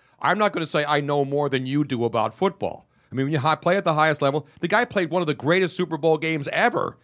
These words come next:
He, he threw a perfect game, basically, in the Super Bowl that he won. And then Jeff Hostetler, of course, won the other one. But I like Phil, and I know he's gonna do the game, and people will be screaming at the T V set for some reason. Not at our party, though.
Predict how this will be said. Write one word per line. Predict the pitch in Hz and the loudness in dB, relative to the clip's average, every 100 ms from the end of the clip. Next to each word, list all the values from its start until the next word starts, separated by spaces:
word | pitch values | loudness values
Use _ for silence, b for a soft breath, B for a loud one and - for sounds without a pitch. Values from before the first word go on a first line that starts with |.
| b b b | b b b
He, | 156 | 0
he | 190 208 165 | 2 2 -2
threw | 196 208 | -4 -2
a | |
perfect | 185 - 226 226 139 | -2 0 0 0 0
game, | 170 240 196 | 2 2 2
basically, | 135 135 123 117 110 101 b b | 0 -2 -4 0 0 -2 b b
in | - 117 | -4 -2
the | 120 | 0
Super | 151 139 | 0 0
Bowl | 117 120 113 | -2 -2 0
that | |
he | 104 | -2
won. | 110 131 | 0 0
And | 131 | -2
then | 123 | 0
Jeff | 139 - | 0 2
Hostetler, | 156 185 123 107 | 0 0 -2 -2
of | 104 | -2
course, | 117 107 | -4 -4
won | 117 104 | -4 -2
the | 123 | -2
other | 151 | -2
one. | 98 90 | -4 -6
But | 95 - b b | -8 -10 b b
I | 135 | 0
like | 139 135 - | 2 2 2
Phil, | 117 117 | 2 2
and | 110 | 2
I | |
know | 113 117 | 2 0
he's | 104 | 0
gonna | 113 | -2
do | 110 | -2
the | 104 | -2
game, | 107 107 104 | 0 2 2
and | 92 | 0
people | 117 104 | -2 -2
will | 101 | -4
be | |
screaming | 101 - 120 107 | -4 0 0 0
at | 98 | -2
the | |
T | 98 113 98 | -4 -4 -4
V | 104 | -4
set | - 92 85 b b b | -4 -4 -4 b b b
for | 104 | -4
some | 123 107 | -2 -2
reason. | 113 | 0
Not | 170 | 0
at | 180 | 2
our | 170 175 | 2 0
party, | 131 98 87 | 0 -2 -4
though. | 76 | -10